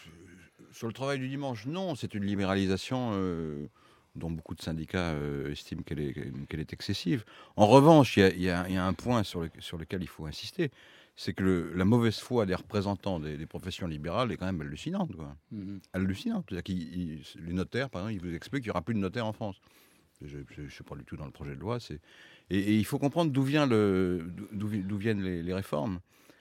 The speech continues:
Speaker 1: Le, l'inspection générale des finances, en septembre, a rendu un rapport sur la base de statistiques incontestables.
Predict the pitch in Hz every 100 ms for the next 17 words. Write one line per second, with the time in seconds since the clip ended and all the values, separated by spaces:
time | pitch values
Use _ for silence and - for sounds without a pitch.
0 | _ _ 90 92 101 117 - 120 - 147
1 | 117 120 98 - 98 87 76 - - -
2 | - - - - 113 135 76 80 98 113
3 | 101 62 82 - 90 85 - - _ _
4 | _ _ _ _ - 87 82 107 82 -
5 | 98 - - 127 - - 104 107 - 90
6 | - 82 76